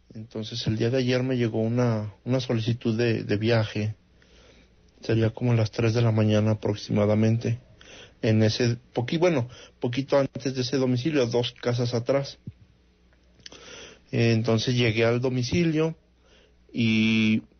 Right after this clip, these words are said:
ustedes como usuarios tienen cierto tiempo para salir,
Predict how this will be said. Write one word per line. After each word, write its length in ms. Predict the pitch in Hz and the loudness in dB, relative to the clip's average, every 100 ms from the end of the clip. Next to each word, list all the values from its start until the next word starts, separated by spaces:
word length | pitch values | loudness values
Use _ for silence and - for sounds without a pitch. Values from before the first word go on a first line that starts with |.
| _ _ _ _ _ - | _ _ _ _ _ -6
ustedes 560 | 123 143 135 156 151 139 | -2 0 2 2 0 -2
como 220 | 127 127 | -2 -2
usuarios 540 | 123 165 139 127 123 | 0 0 2 0 -4
tienen 560 | - 127 131 131 120 107 | -4 -2 -2 -2 -2 -4
cierto 460 | - 123 117 - 123 | -4 -2 0 -2 -4
tiempo 400 | 131 117 127 120 | 0 0 -2 0
para 200 | 123 120 | 2 2
salir, 500 | 127 123 160 147 | 0 0 0 -2